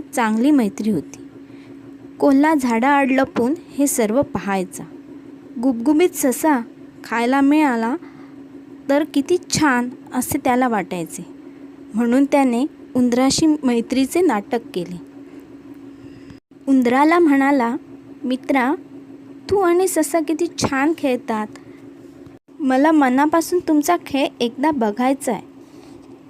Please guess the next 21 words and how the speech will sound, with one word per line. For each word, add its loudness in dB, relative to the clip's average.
पण 2
तुझा 2
मित्र 2
ससा 0
मला 0
पाहताच 2
बिळात 2
लपून 0
जातो, -2
म्हणून 2
मला 2
तुमचा -2
खेळ 0
पाहता -4
येत 0
नाही. -8
उंदीर 4
मामा, 4
तू 2
असे 2
कर 2